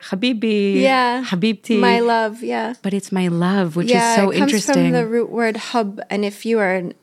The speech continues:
Speaker 2: native Arabic speaker and you're listening to this, and I'm sorry, I've completely butchered
Speaker 1: Di-, ditto,
Speaker 2: but
Speaker 1: ditto, ditto, ditto, ditto.
Speaker 2: <laughs>
Speaker 1: I don't speak Arabic and I love you.
Speaker 2: Um, I, I studied Arabic for a little bit when I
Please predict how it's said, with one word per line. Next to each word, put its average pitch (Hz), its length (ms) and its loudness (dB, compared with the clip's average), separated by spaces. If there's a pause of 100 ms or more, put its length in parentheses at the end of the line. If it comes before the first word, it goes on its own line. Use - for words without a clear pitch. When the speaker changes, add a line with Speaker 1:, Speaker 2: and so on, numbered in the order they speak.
Speaker 2:
native 208 340 0
Arabic 190 300 0
speaker 196 320 -6
and 190 100 -2
you're 175 140 -4
listening 170 360 -4
to 226 80 -6
this, 208 140 -4
and 165 80 -8
I'm 185 100 -6
sorry, 175 360 0
I've - 220 -6
completely 180 500 -6
butchered - 380 -6
Speaker 1:
Di-, 226 100 2
ditto, 202 460 0
Speaker 2:
but 170 60 -10
Speaker 1:
ditto, 185 220 0
ditto, 180 300 0
ditto, 170 320 -2
ditto. 165 240 -2
Speaker 2:
<laughs> - 20 0
Speaker 1:
I 175 800 0
don't 180 200 2
speak 180 200 0
Arabic 170 320 0
and 170 100 0
I 165 80 0
love 175 200 0
you. 165 120 0
Speaker 2:
Um, 226 460 0 (100)
I, 214 400 0
I 247 140 -2
studied 214 420 0
Arabic 196 380 -2
for 214 100 -2
a 202 80 0
little 185 200 0
bit 175 180 -2
when 180 240 -2
I - 180 -6